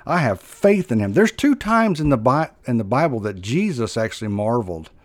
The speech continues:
One was at people's lack of faith in his own hometown. He marveled at their lack of faith, knowing, knowing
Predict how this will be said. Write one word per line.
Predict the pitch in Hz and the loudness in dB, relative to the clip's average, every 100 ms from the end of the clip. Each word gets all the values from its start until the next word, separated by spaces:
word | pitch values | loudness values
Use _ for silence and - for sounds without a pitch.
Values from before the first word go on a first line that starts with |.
| _ _ _ - - | _ _ _ -20 -8
One | 110 135 240 262 120 120 117 | 2 8 8 8 4 0 0
was | 127 127 | 2 2
at | 123 | 0
people's | - 175 147 110 | -2 0 0 0
lack | 110 110 135 175 160 - | -2 2 4 4 2 -2
of | 135 113 | 0 0
faith | - - 196 254 135 104 - - - | -2 2 4 4 2 -6 -14 -20 -14
in | 139 147 | -2 0
his | 135 | 4
own | 160 165 | 4 4
hometown. | 147 170 165 180 220 226 82 - _ _ _ _ _ _ - | 2 2 0 -2 -2 -2 -4 -10 _ _ _ _ _ _ -2
He | 208 | 2
marveled | 202 190 180 | 8 8 8
at | 185 | 6
their | 160 135 | 6 4
lack | 135 147 202 240 233 | 4 4 4 4 2
of | 143 | 0
faith, | - 117 98 87 | 2 -2 -2 -8
knowing, | 113 113 147 226 302 208 98 98 101 85 _ _ _ | -2 2 4 6 6 4 2 -6 -16 -18 _ _ _
knowing | 110 147 254 339 277 110 87 90 90 | -2 6 8 8 6 2 -2 -10 -12